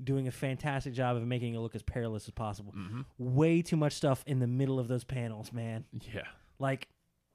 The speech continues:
Speaker 1: I don't want anybody taking bumps on the I-beams,
Speaker 2: Mm-hmm.
Speaker 1: but really do not go near the middle. Uh, cool, they might have a little bit of bounce,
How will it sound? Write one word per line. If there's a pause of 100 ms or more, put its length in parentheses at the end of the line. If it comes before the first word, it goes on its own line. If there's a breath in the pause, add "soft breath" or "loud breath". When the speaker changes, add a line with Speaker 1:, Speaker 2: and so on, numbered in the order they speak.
Speaker 1:
I
don't
want
anybody
taking
bumps
on
the
I-beams, (100)
Speaker 2:
Mm-hmm. (100)
Speaker 1:
but
really
do
not
go
near
the
middle. (320 loud breath)
Uh, (140)
cool,
they
might
have
a
little
bit
of
bounce,